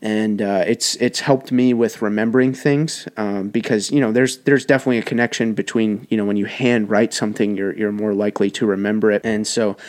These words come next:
I've been doing that. It's, it's helped me a lot. I feel like I've,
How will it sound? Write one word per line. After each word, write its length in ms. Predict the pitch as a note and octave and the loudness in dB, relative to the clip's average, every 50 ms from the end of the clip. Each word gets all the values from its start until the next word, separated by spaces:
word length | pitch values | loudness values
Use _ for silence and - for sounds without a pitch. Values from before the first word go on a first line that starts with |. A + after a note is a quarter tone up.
| - - - - - - | -18 -18 -18 -8 0 0
I've 140 | F3 E3 D#3 | 2 4 4
been 160 | F3 D3+ C3 | 4 4 4
doing 220 | C#3 C#3 C#3 C3 | 4 4 4 4
that. 220 | C3 C3 C3+ B2+ - | 4 4 4 2 0
It's, 200 | C3+ - - - | -2 -4 -4 -4
it's 260 | - C3 C3+ - - | -2 -2 -2 -2 -2
helped 260 | - C3+ C3 - - | -2 -2 -2 0 -2
me 100 | C3 B2 | 0 0
a 80 | A2 G#2 | 0 2
lot. 300 | G#2+ G#2+ A2 A2 G#2 D#2+ | 2 2 2 2 2 0
I 80 | A2 | -4
feel 200 | G#2+ - - A#2 | -6 -2 0 2
like 240 | A2+ A#2 A2 - A2+ | 2 2 2 2 2
I've, 260 | G2+ G2 G2 - - | 0 0 0 -4 -10